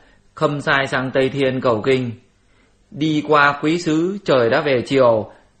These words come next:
nên mới đến nhà đây xin nghỉ trọ một tối." "Từ quý xứ đến nơi chúng tôi đây, đường xá xa xôi, làm thế nào mà một mình một ngựa trèo non lặn suối tới đây được?"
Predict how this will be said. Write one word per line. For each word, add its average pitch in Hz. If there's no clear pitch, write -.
nên 139
mới 151
đến 151
nhà 127
đây 135
xin 131
nghỉ 104
trọ 110
một 117
tối." 143
"Từ 107
quý 131
xứ 131
đến 131
nơi 123
chúng 131
tôi 123
đây, 120
đường 104
xá 117
xa 120
xôi, 110
làm 110
thế 139
nào 113
mà 110
một 110
mình 110
một 110
ngựa 120
trèo 110
non 123
lặn 123
suối 127
tới 127
đây 135
được?" 123